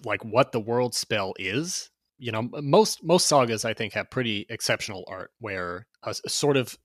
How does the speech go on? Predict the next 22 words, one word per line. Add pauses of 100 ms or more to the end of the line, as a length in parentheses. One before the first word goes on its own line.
(300)
at
least (100)
the
idea
of
a
story
is
being
conveyed, (280)
often
in (200)
sort
of
an
unusual, (140)
not
abstract,
but
kind
of
more,